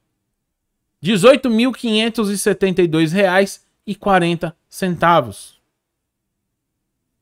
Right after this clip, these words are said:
O Brasil estaria melhor se mantido o império? Eu não tenho dúvidas.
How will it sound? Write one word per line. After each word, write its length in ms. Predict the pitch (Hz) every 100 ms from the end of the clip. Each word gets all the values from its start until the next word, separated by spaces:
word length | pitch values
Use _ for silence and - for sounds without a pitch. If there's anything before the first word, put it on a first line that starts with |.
| -
O 60 | 202
Brasil 380 | 233 196 190
estaria 500 | 254 - 196 185 220
melhor 560 | 190 160 147 180 233 190 _ _ _ _
se 80 | 180
mantido 440 | 165 151 170 160
o 40 | 151
império? 480 | 139 175 226 170 - _ _ _ _
Eu 160 | 160 165
não 100 | 196
tenho 240 | 208 247
dúvidas. 600 | 285 262 156 113 - -